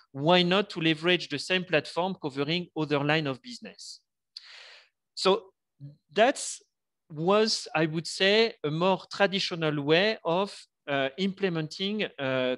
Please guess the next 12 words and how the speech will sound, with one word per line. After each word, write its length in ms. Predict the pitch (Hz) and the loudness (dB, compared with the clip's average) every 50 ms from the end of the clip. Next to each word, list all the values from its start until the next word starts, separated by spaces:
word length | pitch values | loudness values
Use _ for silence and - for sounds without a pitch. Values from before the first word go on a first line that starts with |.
| - | -2
capabilities. 840 | - 180 170 - 165 147 135 143 135 123 - - - - 196 190 - _ _ _ - | -2 -2 0 0 0 -2 -2 -4 -10 -10 -12 -16 -18 -18 -18 -18 -20 _ _ _ 0
But 240 | 127 170 165 - - _ _ _ _ _ _ _ _ _ _ _ - | 0 0 0 0 -10 _ _ _ _ _ _ _ _ _ _ _ -8
the 80 | 139 | -6
question, 640 | - - 196 185 185 - - 202 220 269 247 190 135 | -2 0 0 2 2 2 0 0 0 0 -2 -2 0
we 100 | 139 151 | 0 0
are 120 | 147 - - | 0 0 -4
talking 320 | 165 147 - - 175 151 | -12 -10 -8 -6 -2 0
about 280 | 139 120 123 127 123 110 | 0 0 0 -4 -4 -4
data 280 | 139 143 131 135 - | -4 -6 -4 -2 -2
analytics, 720 | 151 147 139 131 127 127 127 - - 208 220 - - - - _ _ _ - - _ _ _ _ - | -2 -2 0 -2 -4 -4 -6 -8 -6 -6 -6 -6 -10 -14 -14 _ _ _ -20 -20 _ _ _ _ -4
uh, 260 | 135 127 131 131 135 135 - _ _ _ _ _ _ _ - | -2 2 2 2 2 0 -2 _ _ _ _ _ _ _ -14
why 640 | 135 135 143 151 160 180 190 220 240 247 233 196 | -12 -10 -6 -2 2 2 2 4 2 2 0 -2